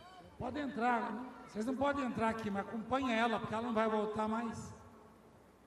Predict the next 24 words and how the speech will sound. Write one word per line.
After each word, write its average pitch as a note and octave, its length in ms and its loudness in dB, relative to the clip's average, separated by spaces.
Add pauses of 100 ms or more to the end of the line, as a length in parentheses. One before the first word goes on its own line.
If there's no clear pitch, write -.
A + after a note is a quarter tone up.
(1700)
E E3 80 -8
ela G#3 240 2
disse A3+ 400 6
no A3+ 80 4
testemunho, G3+ 640 4
ela, G#3 340 4
ela G3+ 160 0
sonhou, G#3+ 800 2 (1800)
e G#3 120 6
aí B3 540 6 (1160)
eu A3+ 220 6
e C4 100 4
a A#3+ 100 4
bispa B3+ 420 2
entrávamos B3 760 2
no A3+ 140 2
quarto A#3 520 2
dela, A3+ 400 4
sentamos A3+ 680 0
na G#3+ 140 2
beira B3 280 2
da A#3+ 160 2
cama A3 320 2
dela, A3 440 4